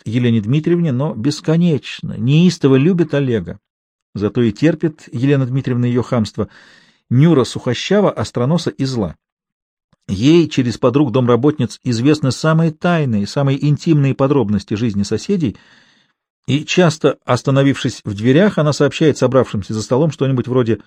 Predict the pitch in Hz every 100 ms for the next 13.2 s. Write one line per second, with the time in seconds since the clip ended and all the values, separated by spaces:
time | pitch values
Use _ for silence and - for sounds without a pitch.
0 | _ _ _ _ _ _ _ _ _ _
1 | _ - 135 - 196 185 170 170 151 170
2 | 185 - 139 131 143 139 135 135 127 _
3 | _ _ _ _ _ _ - 123 151 -
4 | 196 175 160 151 156 220 - 160 175 180
5 | 170 147 143 156 160 160 151 87 - _
6 | _ _ _ _ _ 131 117 135 185 -
7 | - - 113 95 - _ _ - - 123
8 | 143 131 - 131 131 156 - 117 107 -
9 | - - - _ - 110 135 127 117 170
10 | 139 123 107 _ 143 131 185 160 165 -
11 | 190 185 160 147 156 151 147 - 135 147
12 | 143 151 123 - 107 120 131 147 139 151
13 | 185 156